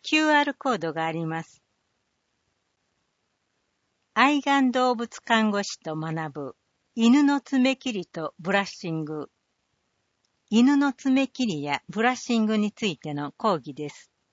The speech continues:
動画やぬいぐるみを使用した実技の確認や悩み相談があります。対象、犬を飼育しているか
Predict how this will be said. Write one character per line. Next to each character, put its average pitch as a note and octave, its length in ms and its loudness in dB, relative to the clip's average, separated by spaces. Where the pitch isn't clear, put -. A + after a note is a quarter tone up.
動 B3+ 280 4
画 A#3+ 120 2
や A#3 180 4
ぬ G#3+ 180 4
い C4 120 4
ぐ A#3+ 140 -6
る A#3+ 140 0
み A3 200 2
を G#3+ 80 0
使 G#3+ 220 0
用 G#3 200 2
し - 180 -10
た F#3+ 200 -2
実 A#3 340 -6
技 E3 140 -6
の D#3 120 -6
確 F#3+ 320 -6
認 F3+ 260 -4
や E3 180 -6
悩 C4+ 300 2
み C#4 100 2
相 A#3 260 2
談 D#3 220 -4
が D#3+ 140 -4
あ D#3+ 60 -4
り D#3+ 120 -8
ま D#3 140 -8
す。 - 180 -20
対 G#3 220 2
象、 F3 500 -4
犬 B3+ 380 4
を E3 80 -4
飼 G#3+ 280 -4
育 G3+ 200 -8
し - 120 -10
て G3 260 -2
い - 20 -2
る F3+ 100 -6
か F3 280 -4